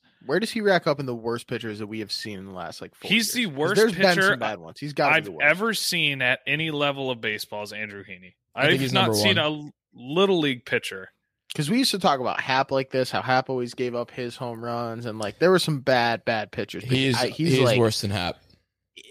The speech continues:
Speaker 1: like, Happ at least once in a while would surprise you. He just
Speaker 3: Yeah.
Speaker 1: is consistently god fucking terrible.
Speaker 2: He doesn't ha-, dude, he throws, like, a ninety-two mile an hour fastball that just floats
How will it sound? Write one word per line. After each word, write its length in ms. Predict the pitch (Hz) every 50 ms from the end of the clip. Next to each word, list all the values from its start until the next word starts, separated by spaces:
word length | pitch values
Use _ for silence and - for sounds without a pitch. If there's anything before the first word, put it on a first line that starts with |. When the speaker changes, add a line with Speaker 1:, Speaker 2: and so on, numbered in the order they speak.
| - _ _
Speaker 1:
like, 300 | 170 170 160 175 170 -
Happ 300 | - 156 165 180 202 -
at 100 | 214 175
least 180 | 165 156 139 -
once 220 | 147 139 139 -
in 60 | 139
a 40 | 131
while 180 | 127 127 123 120
would 120 | 120 117
surprise 460 | - - 107 - 120 110 110 113 117
you. 100 | 127 131
He 260 | 131 127 - - 131 131
just 220 | 123 127 117 127
Speaker 3:
Yeah. 160 | 123 113 107 98
Speaker 1:
is 180 | 123 117 110 -
consistently 1000 | - 143 123 110 - - - - - 147 139 - - 156 147 135 131 139 131 123
god 500 | 120 120 - 120 120 117 113 117 120 120 -
fucking 380 | - - 120 107 - 113 104
terrible. 480 | - 107 92 85 87 - - - 117 _ _ _ _ _ _ _ _ _ _ _ _ _ _ _ _ _ _ _ _ _ _ _ _
Speaker 2:
He 160 | - - 160
doesn't 340 | 160 208 233 226 226 220 -
ha-, 180 | - - - - - 127
dude, 260 | - 180 151 117 - -
he 180 | - - 180 175
throws, 520 | - - - 143 160 175 190 190 185 151
like, 160 | 143 143 -
a 60 | 143
ninety-two 640 | 139 127 120 123 135 156 165 160 170 151 - - 156 156
mile 240 | 151 143 139 139
an 60 | 135 139
hour 180 | 135 131 127
fastball 560 | - - 131 120 120 117 - - 107 104 101
that 80 | 101 107
just 220 | 101 107 110 113
floats 680 | - - - 120 120 120 120 117 117 - - - - -